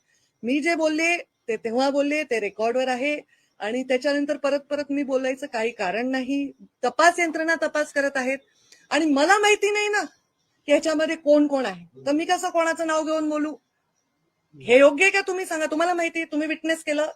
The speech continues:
तुम्ही तिथे होतात. एखादी निर्घृण हत्या, एखादा पाशवी बलात्कार, ह्याला आय विटनेस असेल तर तो होऊ देईल का बरं? हे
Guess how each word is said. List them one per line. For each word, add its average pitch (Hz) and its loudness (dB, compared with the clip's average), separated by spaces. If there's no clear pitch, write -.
तुम्ही 269 0
तिथे 294 -2
होतात. 302 0
एखादी 294 2
निर्घृण 294 2
हत्या, 240 0
एखादा 294 2
पाशवी 302 -2
बलात्कार, 277 2
ह्याला 262 0
आय 269 4
विटनेस 311 -4
असेल 320 -4
तर 339 -2
तो 311 -2
होऊ 269 2
देईल 339 -2
का 370 0
बरं? 370 0
हे 370 -4